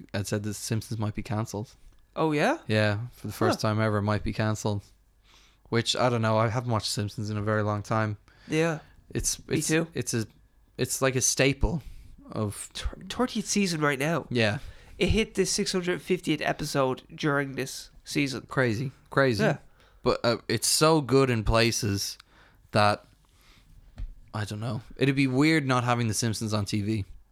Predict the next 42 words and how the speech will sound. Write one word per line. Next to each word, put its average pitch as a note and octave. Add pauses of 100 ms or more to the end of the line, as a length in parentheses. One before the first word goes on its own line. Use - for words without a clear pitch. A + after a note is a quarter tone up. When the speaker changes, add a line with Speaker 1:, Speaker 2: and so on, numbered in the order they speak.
(120)
Speaker 2:
You F3+
know, A3
after A3
seeing G3
the D#3+
likes D3+
of C#3+
Family C#3+
Guy, C#3
and -
then A2+
Speaker 1:
Yeah. G#2
Speaker 2:
we G2+
have - (580)
South -
Park, D3
Speaker 1:
Yeah. A2 (300)
Speaker 2:
Archer. D#3 (160)
Speaker 1:
Futurama. G2+ (200)
Speaker 2:
It -
seems F#3
so D3
tame D3+ (140)
now, D3
Speaker 1:
It A2
Speaker 2:
going -
back B2+
Speaker 1:
does, A2
Speaker 2:
to -
it. A2+
Speaker 1:
yeah. G#2 (760)
I, B2+ (120)
and, A2 (500)
you A2+
know, G#2 (280)
it's -
funny C#3+
'cause G#2+ (160)
I G2+
said G#2
Futurama F3
there. A2